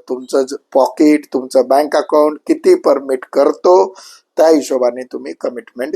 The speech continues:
करू शकता. म्युच्युअल फंडमध्ये पैसे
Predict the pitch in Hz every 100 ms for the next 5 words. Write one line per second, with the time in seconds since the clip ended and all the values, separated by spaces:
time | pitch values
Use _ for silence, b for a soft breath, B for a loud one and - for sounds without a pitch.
0 | 190 - 117 120 - - _ 78 71 _
1 | _ _ _ _ _ _ _ _ _ _
2 | _ B B B B B _ _ 143 151
3 | 202 185 160 143 135 123 127 131 135 _
4 | _ _ _ _ 143 135 170